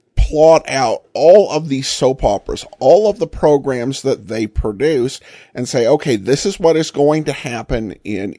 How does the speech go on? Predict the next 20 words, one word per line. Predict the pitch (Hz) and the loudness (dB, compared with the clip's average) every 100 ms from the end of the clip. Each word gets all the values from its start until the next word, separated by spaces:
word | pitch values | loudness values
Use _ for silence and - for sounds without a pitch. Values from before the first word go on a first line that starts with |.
| - | -10
each | 147 156 - | -10 -10 -6
episode." | 131 135 127 - 95 76 - 190 _ _ _ _ - | -4 0 -2 -2 -6 -4 -6 -10 _ _ _ _ -8
You | 165 | -6
know, | 147 | -6
and | 202 339 | -6 0
they | 508 311 | 2 4
were | |
running | 180 185 151 | 4 4 2
multiple | 127 147 170 - 127 | 4 4 4 0 -2
soap | - 151 151 | 2 2 4
operas | 127 113 - 101 107 - _ | 2 2 2 2 0 -6 _
all | - 156 165 | 6 8 8
at | - | 6
the | 214 | -2
same | - 117 104 123 | -2 -2 -4 -6
time. | - 131 131 87 69 - - - - _ _ _ - | -4 -2 -2 -4 -10 -18 -20 -20 -20 _ _ _ -6
And | 131 127 120 120 113 110 101 _ | -4 0 0 0 0 -4 -6 _
so | - - 147 135 | -10 4 6 6
she | - 147 | 4 0
was | 139 123 | 2 0